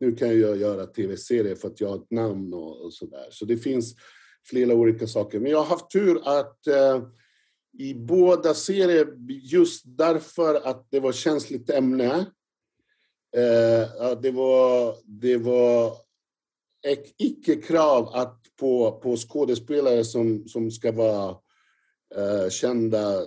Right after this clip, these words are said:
och etablerade, att man ska ha det. Och, eh, i det här fallet, det kändes faktiskt bra. Och, eh, eh, att jag jobbar precis med, eh,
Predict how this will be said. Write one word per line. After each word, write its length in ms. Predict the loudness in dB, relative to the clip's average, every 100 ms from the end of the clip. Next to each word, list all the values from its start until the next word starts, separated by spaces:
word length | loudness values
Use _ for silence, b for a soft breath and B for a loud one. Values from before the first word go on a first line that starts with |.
| -8
och 140 | -8
etablerade, 760 | -6 -4 -4 2 2 4 0 -4
att 160 | -6 -8
man 160 | -8
ska 140 | -6 -8
ha 500 | -4 -4 -4 -8 -14 _ _ _
det. 360 | -6 -4 -6 -4
Och, 340 | -6 -6 0
eh, 300 | 2 4 2 B B B B B _ -4
i 100 | 0
det 120 | 0
här 220 | 2 0
fallet, 500 | 0 0 0 0 -4 -12
det 100 | -6
kändes 600 | -4 -2 -2 -2 -4 -6
faktiskt 400 | -6 -6 -6 -8
bra. 500 | -4 0 0 0 -4 -2
Och, 400 | -2 -2 -6 -2
eh, 460 | 0 2 0 -2
eh, 640 | -6 -8 -6 -6 -6 -8 -10 -10
att 260 | -10 -10 -18 -20 -20 _ _ _ _ -4
jag 260 | 0 0
jobbar 260 | 0 0 -2
precis 480 | -2 -4 -2 -2 -4
med, 220 | -8 -8
eh, 440 | -14 -14 -10 -8